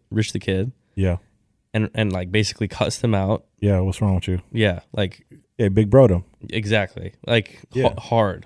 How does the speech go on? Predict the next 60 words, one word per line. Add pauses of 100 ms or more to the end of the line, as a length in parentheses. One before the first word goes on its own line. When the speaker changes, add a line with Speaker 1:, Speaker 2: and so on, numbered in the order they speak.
Speaker 1:
And
he
was,
like, (260)
telling
us
that
he
was
apologizing,
like,
a
hundred
times
and,
like,
all,
all
this
stuff.
And
I'm
like,
"Wow,
like,
that's
a, (120)
that's
a
real
dude
right
there." (100)
Speaker 2:
Yeah.
Speaker 1:
Like,
Speaker 2:
Wait,
so
Speaker 1:
say-,
Speaker 2:
did
Speaker 1:
saying
Speaker 2:
Ri-,
Speaker 1:
anything.
Speaker 2:
did
Rich
the
Kid
send
the
check
or
what? (100)
Speaker 1:
N-,
Speaker 2:
Did
he
Speaker 1:
well,
Speaker 2:
make
it
right? (400)
Speaker 1:
not
yet.